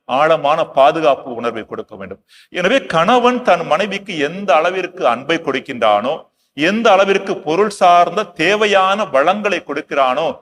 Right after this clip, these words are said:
அந்த அளவிற்கு மனைவி தான் பாதுகாக்கப்படுவதாக உணர்வாள். அது அவளது மகிழ்வு, அன்பை கூட்டும்.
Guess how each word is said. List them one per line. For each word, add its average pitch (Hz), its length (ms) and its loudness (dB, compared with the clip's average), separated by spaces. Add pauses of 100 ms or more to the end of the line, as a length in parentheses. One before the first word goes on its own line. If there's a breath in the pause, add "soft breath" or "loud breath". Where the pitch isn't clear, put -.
(140)
அந்த 143 360 0
அளவிற்கு 170 480 -2
மனைவி 156 720 -4
தான் 131 300 0
பாதுகாக்கப்படுவதாக 143 1120 2
உணர்வாள். 117 540 -4 (320)
அது 131 300 0
அவளது 123 360 0
மகிழ்வு, 151 640 -8
அன்பை 151 420 -4
கூட்டும். 117 460 -12